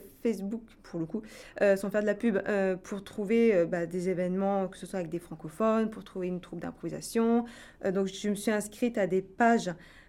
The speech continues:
culturelles, francophones déjà. Pour me ra-, en fait, c'est bien aussi de parler l'anglais, de rencontrer des anglophones, mais la sphère francophone, malgré tout, elle rassure, parce qu'on a déjà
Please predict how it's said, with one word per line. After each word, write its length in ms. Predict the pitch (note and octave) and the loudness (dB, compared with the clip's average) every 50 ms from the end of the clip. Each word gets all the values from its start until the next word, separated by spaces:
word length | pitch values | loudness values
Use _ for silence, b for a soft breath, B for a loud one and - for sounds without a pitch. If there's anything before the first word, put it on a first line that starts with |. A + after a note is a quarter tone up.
| B B B _ - - | B B B _ -20 -2
culturelles, 760 | - A#3+ A3+ A3+ A3+ - A#3 G#3+ G3+ G#3+ A#3 C4+ D#4+ C#4+ G#3+ F3+ - - - F3 - - - - - - | 2 2 2 2 2 2 2 2 6 6 8 8 8 8 6 4 -2 -8 -14 -14 -16 -20 -20 -20 -20 -18
francophones 580 | - - B3 A#3 A#3 A3+ A3 - A#3 A#3 A#3 A3 | -2 0 0 2 2 0 0 2 2 4 4 4
déjà. 280 | G3 G#3 F#3 G#3+ A#3+ E4 | 2 0 0 0 0 0
Pour 180 | - - B3+ | 2 4 4
me 60 | A#3 | 4
ra-, 160 | A#3 A#3 A3+ - - | 4 4 0 -2 -6
en 40 | - | 0
fait, 200 | - D4 - - - - - - - _ _ _ _ b b b b b b b | 2 2 2 2 -4 -14 -20 -20 -20 _ _ _ _ b b b b b b b
c'est 200 | - - B3 A3 | -2 0 0 4
bien 220 | G3 C4 C#4+ C#4 | 8 8 8 8
aussi 200 | B3+ C4+ - B3+ | 8 6 4 2
de 80 | G#3 G#3+ | 2 2
parler 380 | - - - - G#3+ G#3 G#3+ G#3+ | -2 -2 -2 0 0 2 2 2
l'anglais, 260 | G#3+ G#3 A3+ A3+ A3 | 2 4 4 4 4
de 40 | A3 | 2
rencontrer 400 | A3 - G3 G3+ A3 G#3+ A3 A#3+ | 0 0 -2 -2 -4 -2 -2 -2
des 100 | A3 G#3 | -2 -2
anglophones, 480 | G#3 G3 G3 F#3+ F#3+ - A#3 A#3 A#3 A#3 B B B B B B - | -2 -2 -4 -4 -2 0 2 2 2 0 B B B B B B -4
mais 100 | - G#3+ | -2 0
la 100 | G#3 G#3 | 0 0
sphère 320 | G3+ G3+ - - C4 B3+ A#3 | -2 -2 2 2 2 2 2
francophone, 540 | - A#3 G3 - G3 F#3+ - - A3 G#3+ | -2 -6 -6 -6 -8 -6 -4 -4 -4 -2
malgré 260 | G3+ F#3+ F3+ F3+ F#3 F3+ | -2 -2 -2 -4 -6 -8
tout, 140 | - - | -6 -6
elle 100 | G#3 F#3+ | -6 -6
rassure, 600 | F#3 F3 F3 F3 F3 E3 - - - G#3 A3 G#3+ - B B B B B B B B B - | -6 -6 -6 -8 -8 -8 -10 -10 -8 -8 -8 -10 -12 B B B B B B B B B 4
parce 320 | B3+ B3 B3+ A#3 A#3+ - A#3 | 4 4 4 2 -2 -6 -8
qu'on 480 | A#3 A3+ - A#3 A3+ - - A3 G#3+ G3+ | -6 -2 0 0 0 0 0 -4 -4 -4
a 60 | F#3+ | -2
déjà 280 | F3+ G3+ G#3 G3+ G3 | -2 -2 -4 -4 -6